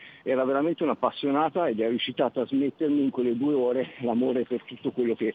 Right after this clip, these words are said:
raccontava. Anche questo è importante, per cui anche a scuola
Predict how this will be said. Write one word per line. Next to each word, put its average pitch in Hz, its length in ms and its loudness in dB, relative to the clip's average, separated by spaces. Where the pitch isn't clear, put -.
raccontava. 98 760 -2
Anche 156 320 0
questo 175 260 -2
è 135 60 0
importante, 117 640 -2
per 98 80 -8
cui 143 160 0
anche 127 220 -2
a 104 40 -2
scuola 127 500 -2